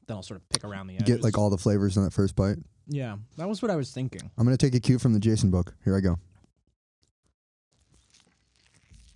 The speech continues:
Speaker 1: Oh, look at that.
Speaker 2: Mm.
Speaker 1: Yeah.
Speaker 2: Mm-hmm.
Speaker 1: Oh, you really squished it. That's an important,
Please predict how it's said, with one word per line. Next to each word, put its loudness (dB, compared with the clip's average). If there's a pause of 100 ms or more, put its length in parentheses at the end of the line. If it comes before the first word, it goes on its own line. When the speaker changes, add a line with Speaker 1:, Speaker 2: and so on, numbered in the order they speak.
(220)
Speaker 1:
Oh, -20 (100)
look -20
at -20
that. -20
Speaker 2:
Mm. -2 (380)
Speaker 1:
Yeah. -12 (340)
Speaker 2:
Mm-hmm. -6
Speaker 1:
Oh, 0
you -4
really -2
squished -10
it. -20 (280)
That's 0
an 2
important, 0